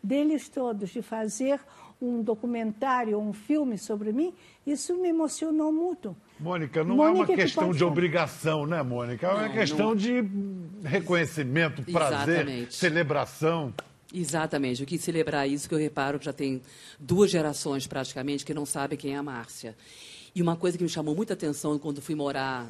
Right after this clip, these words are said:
Speaker 3: com Márcia, eu ia passar seis meses, eu acabei ficando dezessete anos em Stuttgart, foi que todas as críticas, em todos os lugares do mundo, em qualquer idioma, falavam: "A brasileira Márcia Aidê".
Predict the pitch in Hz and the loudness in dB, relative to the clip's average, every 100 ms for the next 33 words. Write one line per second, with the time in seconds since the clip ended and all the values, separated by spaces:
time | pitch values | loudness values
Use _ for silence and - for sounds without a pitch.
0 | - - 127 135 123 139 135 131 131 135 | -12 -8 -4 -4 -6 -6 -8 -6 -8 -6
1 | - 156 139 143 143 143 139 139 139 139 | -4 -4 -2 -2 -2 -4 -6 -6 -4 -6
2 | 135 131 135 - 117 - 143 143 123 113 | -4 -4 -4 -4 -6 -4 -4 -4 -4 -8
3 | - - - - 143 139 - 180 165 - | -10 -16 -16 0 2 2 2 0 0 -4
4 | 120 - - - - - - - 180 - | -8 -8 -20 -20 -20 -18 -4 0 0 0
5 | - 240 233 240 220 208 - 170 139 - | 0 6 8 6 4 0 -2 -2 -2 -2
6 | 127 147 143 - 220 226 214 190 196 160 | -6 -6 -8 2 4 4 2 -2 -2 -2
7 | 135 123 127 156 202 269 214 180 170 160 | -2 -2 -2 4 4 6 4 4 4 4
8 | 160 - 175 160 180 180 165 185 185 185 | 2 0 -4 -2 -2 -2 -2 -2 -2 -2
9 | 156 160 170 170 - _ - 165 151 139 | -2 -4 -8 -10 -20 _ -2 0 2 0
10 | 135 - 151 151 147 156 151 139 135 123 | -2 -6 -4 -2 -2 -2 0 0 -2 -4
11 | 123 143 131 107 | -6 -10 -10 -12